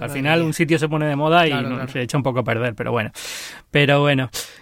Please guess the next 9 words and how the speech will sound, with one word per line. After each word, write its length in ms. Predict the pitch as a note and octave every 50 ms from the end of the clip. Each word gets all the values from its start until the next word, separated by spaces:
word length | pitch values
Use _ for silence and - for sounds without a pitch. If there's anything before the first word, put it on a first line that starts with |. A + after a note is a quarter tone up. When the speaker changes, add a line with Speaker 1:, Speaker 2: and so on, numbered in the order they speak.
| - _
Speaker 2:
En 260 | - F#3+ E3+ E3+ D#3
fin, 260 | - F#3+ F3 E3+ D#3+ -
oye, 300 | F3+ F3+ G3 F#3 E3+ D3 -
bueno, 280 | D#3+ E3 F3+ D#3 C#3+ -
te 160 | - F3 -
presento 300 | E3+ D#3 G3 G3+ F3+ G3
ahora 160 | F#3+ F#3+ F#3
sí 120 | - F3+
oficialmente, 760 | F3 D3 E3+ D3+ D3 D#3+ D3 D#3+ F#3 F#3+ F#3 A3+ A3 B3 A3+ -